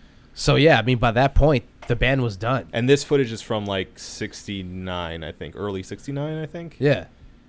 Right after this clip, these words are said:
Speaker 1: So, yeah, by that, by that point, if I'm not mistaken, 'cause I looked, I, I read up on it,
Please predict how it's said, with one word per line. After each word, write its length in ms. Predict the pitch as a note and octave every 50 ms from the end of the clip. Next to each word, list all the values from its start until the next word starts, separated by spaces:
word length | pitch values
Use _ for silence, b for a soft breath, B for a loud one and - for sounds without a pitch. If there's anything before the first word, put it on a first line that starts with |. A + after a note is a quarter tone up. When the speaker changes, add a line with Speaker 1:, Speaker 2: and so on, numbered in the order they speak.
| _ - - - - - -
Speaker 1:
So, 120 | - C3+
yeah, 200 | C#3 F3 G3 C3
by 160 | G#2+ G#2+ A#2+ A#2
that, 200 | A#2+ A#2+ A#2 G2+ - - - -
by 160 | C3 B2 B2+
that 220 | A#2 D3 F3+ - -
point, 340 | - F#3 E3+ D3 C3 A#2+ - - -
if 160 | E3 - A3+
I'm 100 | A#3 A#3
not 180 | B3+ B3 A3+
mistaken, 500 | G3 D#3 - - F#3+ E3 C#3+ - C3 B2 A#2
'cause 160 | - C#3 B2+
I 80 | C#3+ C3+
looked, 260 | C#3 D3 C#3+ C#3+ C3+
I, 120 | C3+ C3+
I 260 | C3 A#2+ - A#2+ C3+
read 260 | B2 A2+ A#2+ C#3+ C3+ C3+
up 160 | B2+ - -
on 180 | G#2+ G#2 G2+
it, 200 | G2+ G2+ F#2+ -